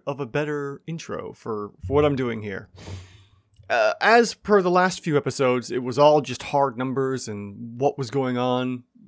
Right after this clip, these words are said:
uh, numbers-wise and percentages and, and what have you. And while, to me, that's pretty interesting, I don't know how many people themselves are interested in the hard numbers, especially since you would require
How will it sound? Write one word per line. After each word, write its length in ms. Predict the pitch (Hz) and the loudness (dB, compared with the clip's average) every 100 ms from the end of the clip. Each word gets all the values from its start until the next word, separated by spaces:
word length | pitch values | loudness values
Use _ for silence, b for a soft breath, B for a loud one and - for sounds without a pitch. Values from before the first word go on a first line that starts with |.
| - - | -12 -10
uh, 260 | 104 - | -8 -8
numbers-wise 760 | 120 135 139 120 123 123 123 104 | -6 -2 -2 0 2 2 0 -4
and 160 | 101 - | -12 -12
percentages 580 | 117 151 147 131 143 | -6 -4 -4 -6 -8
and, 140 | 135 131 | -8 -8
and 200 | 139 135 | -8 -8
what 120 | 131 | -6
have 180 | 135 131 | -4 -2
you. 220 | 139 135 _ _ _ _ _ - | -2 -4 _ _ _ _ _ -4
And 280 | 156 156 143 | -2 0 0
while, 380 | 139 147 147 139 | 4 6 6 4
to 180 | - | -2
me, 360 | 156 262 269 131 | -2 0 -2 -2
that's 280 | 104 123 - | 0 -2 -4
pretty 280 | 127 110 104 | -12 -10 -12
interesting, 600 | 98 - 104 - 113 107 _ _ _ _ | -14 -12 -12 -12 -12 -14 _ _ _ _
I 180 | - 113 | -12 -10
don't 300 | 139 175 180 | -6 -6 -4
know 180 | 151 143 | -4 -6
how 240 | - 185 | -4 -4
many 180 | 202 180 | -4 -4
people 540 | 156 151 135 123 113 - _ _ - | -6 -6 -2 -4 -4 -12 _ _ -16
themselves 880 | 107 - - 220 147 104 104 - - | -14 -6 4 8 8 6 -4 -12 -12
are 360 | 123 120 113 - _ - | -8 -6 -6 -8 _ -6
interested 500 | 165 - 143 143 120 | -6 -4 -6 -6 -8
in 160 | 123 | -8
the 80 | 110 | -12
hard 280 | - 131 113 | -8 -8 -6
numbers, 260 | 123 113 110 | -8 -10 -12
especially 460 | - 135 - 127 | -8 -8 -6 -10
since 320 | 113 131 120 | -8 -8 -6
you 100 | 123 | -8
would 260 | 117 113 104 - | -6 -8 -10 -12
require 960 | 135 143 - - 190 160 117 110 107 | -8 -8 -8 -6 -2 0 0 -2 -4